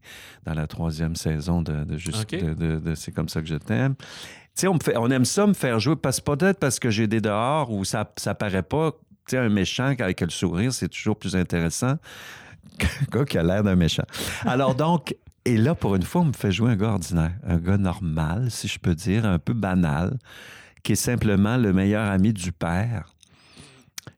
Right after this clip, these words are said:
Speaker 1: que le fils n'est pas capable de supporter, ou n'a jamais été capable de supporter son père. Et, et, et, et donc, je vais essayer, moi, de le convaincre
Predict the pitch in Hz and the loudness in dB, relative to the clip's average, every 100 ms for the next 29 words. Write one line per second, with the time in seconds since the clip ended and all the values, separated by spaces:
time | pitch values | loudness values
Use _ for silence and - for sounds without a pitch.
0 | _ - 107 92 - 101 - 87 90 92 | _ 0 2 2 2 0 2 2 4 2
1 | 80 - 82 - 92 104 92 85 90 95 | 0 -2 -4 0 0 4 2 2 4 4
2 | 98 90 85 85 92 85 - 85 - - | 4 2 -2 0 0 0 0 -4 -2 0
3 | 85 73 95 110 90 98 90 - 80 - | 0 0 -2 -2 0 0 -2 -4 -8 -8
4 | - 82 - 107 92 87 82 - 80 107 | -8 -6 -2 -2 -2 -2 -2 -2 -2 0
5 | 98 87 113 90 80 82 76 85 98 117 | 0 0 0 -2 -2 -4 -4 -2 -2 -4